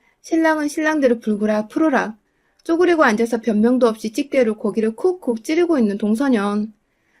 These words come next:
가만 보니 시부모나 다른 사람에게 나나무이면서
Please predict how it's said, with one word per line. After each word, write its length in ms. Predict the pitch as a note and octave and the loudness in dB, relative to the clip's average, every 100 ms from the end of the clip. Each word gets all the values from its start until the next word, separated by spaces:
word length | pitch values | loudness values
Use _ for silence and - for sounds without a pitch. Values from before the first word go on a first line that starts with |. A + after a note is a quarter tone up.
| - | -10
가만 380 | - A3+ A#3+ B3 | 0 4 4 4
보니 380 | G3+ F3+ G3 - _ _ | 2 -4 -6 -12 _ _
시부모나 560 | - E4+ F4 E4+ D#4+ C#4+ | -2 0 2 2 2 0
다른 280 | A3 G#3+ | 0 0
사람에게 480 | B3 D4+ D#4 B3+ G#3 | 2 0 2 0 -2
나나무이면서 960 | F#3+ F#3+ A#3+ C4+ B3+ A3+ G3 G#3 F#3 G3+ | -4 2 2 2 4 2 2 -4 -8 -10